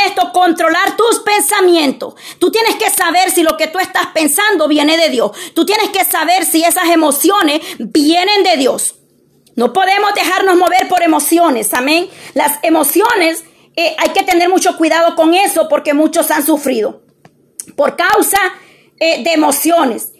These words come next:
Entonces, bien importante pedir la guianza del Espíritu Santo en todo.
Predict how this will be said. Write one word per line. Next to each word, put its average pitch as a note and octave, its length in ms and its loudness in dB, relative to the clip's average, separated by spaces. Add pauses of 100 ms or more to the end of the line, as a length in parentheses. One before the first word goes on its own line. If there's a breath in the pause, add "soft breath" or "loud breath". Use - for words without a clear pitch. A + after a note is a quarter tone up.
(120 soft breath)
Entonces, F#4 460 0
bien F#4 180 2
importante F#4+ 720 0
pedir E4 400 0
la D#4+ 140 0
guianza E4 580 -2
del D4 140 0
Espíritu F#4+ 460 0
Santo F#4+ 400 0
en D4+ 220 0
todo. C4+ 340 0